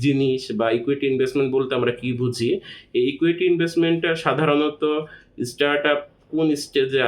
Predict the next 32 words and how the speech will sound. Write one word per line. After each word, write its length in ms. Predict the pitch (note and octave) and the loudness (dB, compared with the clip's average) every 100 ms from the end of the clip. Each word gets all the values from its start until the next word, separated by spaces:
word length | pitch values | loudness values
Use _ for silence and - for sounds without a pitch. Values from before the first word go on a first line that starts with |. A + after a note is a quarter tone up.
| G#2 | 0
আছে, 360 | - - C3 C#3 D#3 - | -6 -4 0 0 0 -4
কোন 160 | D3+ D3+ | -2 0
স্টেজে 520 | C#3+ - C#3+ C#3 C3 C#3 C#3+ - - | 0 -2 -2 0 2 0 0 -10 -14
সে 280 | - - C3 | -8 -2 0
সামনে 400 | B2+ A#2+ B2+ B2+ A#2+ | 0 0 2 0 2
যাবে 280 | G#2+ G#2+ A#2+ - - - _ | 0 2 0 0 -6 -20 _
ইত্যাদি 500 | - F#3 - F#3+ F#3 | -2 -2 0 -2 0
বিষয়ের 440 | F3 C#3 - D3 C#3+ | -2 -2 0 2 2
উপরে 300 | C#3+ D3 C#3+ | 0 2 2
নির্ভর 380 | C3 C3 C3 D#3 | 2 0 0 -2
করে 260 | - C#3+ D#3 F3+ | 0 0 0 2
এই 60 | B2 | 2
ইকুইটি 360 | B2+ C#3+ C3+ C#3 | 2 2 2 0
ইনভেস্টমেন্টটা 600 | C3+ C3 B2 C3 C3 F#3 | 0 0 2 0 0 2
নেওয়া 300 | E3+ A#2 A#2+ A#2 | 2 4 2 2
হয়ে 180 | A2 G2 | 0 0
থাকে। 360 | - F2 - E2 - - - | -2 -8 -8 -10 -10 -18 -6
আপনার 320 | G#2+ B2 C#3+ B2+ | -4 0 0 0
স্টার্টআপটা 500 | B2+ C#3 C#3 C#3+ D3+ D3+ | -2 -2 0 0 0 -2
কোন 140 | E3+ D#3 | 0 0
স্টেজে 400 | C#3+ - C#3 C3+ | -2 -2 0 2
রানিং 320 | B2 A2+ A#2+ B2+ A#2+ | 2 4 4 2 0
আছে, 260 | - - C3+ B2 - - - | -2 -2 0 0 -4 -16 -4
সামনে 340 | C3 B2 C3 C3 | 0 2 2 0
কোন 120 | C#3 C3 | 0 0
স্টেজে 360 | B2+ B2+ A#2+ | -2 -2 0
যাবে, 400 | A2 A#2 A2 A#2 A#2 - A2+ | 2 2 2 2 0 -2 -4
এখান 180 | A#2 B2 | -2 0
থেকে 260 | B2+ B2 A#2+ - - | 0 0 -4 -4 -2
এরকম 260 | C3 B2+ C3+ C3+ | 0 0 -2 -2
প্রফিট 320 | B2 B2 D3+ | -4 -2 -2
আসছে 420 | B2 A2+ - - | 0 -4 -6 -4